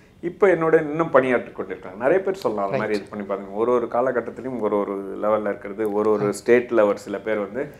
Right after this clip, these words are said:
Speaker 1: ஒரு
Speaker 2: ஓகே.
Speaker 1: பெரிய மாறுதலை ஏற்படுத்தினாங்க. இந்த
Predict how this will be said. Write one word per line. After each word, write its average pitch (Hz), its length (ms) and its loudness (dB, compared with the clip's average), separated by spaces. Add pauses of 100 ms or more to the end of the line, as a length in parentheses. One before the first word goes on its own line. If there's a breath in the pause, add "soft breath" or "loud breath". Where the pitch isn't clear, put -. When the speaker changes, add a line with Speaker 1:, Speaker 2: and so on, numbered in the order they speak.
(200 soft breath)
Speaker 1:
ஒரு 110 140 0
Speaker 2:
ஓகே. - 100 -6
Speaker 1:
பெரிய 190 260 6
மாறுதலை 123 480 6
ஏற்படுத்தினாங்க. 92 840 -14
இந்த 104 140 -8